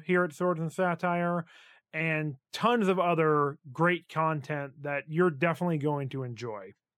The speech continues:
So we want to give you the opportunity to sign up for Audible and also help support our show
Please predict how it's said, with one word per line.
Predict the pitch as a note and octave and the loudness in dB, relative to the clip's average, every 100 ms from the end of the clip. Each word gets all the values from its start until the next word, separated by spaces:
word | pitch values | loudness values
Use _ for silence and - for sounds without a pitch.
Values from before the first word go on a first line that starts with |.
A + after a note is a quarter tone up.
| _ _ _ | _ _ _
So | - F3 | 2 6
we | G3+ | 6
want | D4 D#4 | 6 6
to | A#3+ | 4
give | G#3+ F#3+ | 4 4
you | F3 A3+ C#4+ | 4 4 4
the | C4+ | 4
opportunity | A#3 A#3 G3 - F#3+ F3+ E3+ E3+ E3 | 4 2 0 0 2 4 4 4 0
to | - F3 D#3 D3 C#3 C#3 - _ | -2 4 4 4 2 0 -4 _
sign | - - G3 A#3+ | -16 0 2 4
up | C4+ A#3 | 2 2
for | A#3 F#3+ | 2 4
Audible | F3+ F3 D#3+ D#3+ E3 E3 _ - | 4 4 4 4 2 -2 _ -8
and | D#3+ D#3 D3+ - | -4 -4 -6 0
also | G3+ A#3+ A3 G3 | 2 4 4 4
help | F#3 F#3 | 4 2
support | - C#3 - F3 F3 | 0 -2 2 2 2
our | G3+ A#3+ | 2 2
show | - F3 C3+ A#2+ C3+ | 2 0 0 -2 -6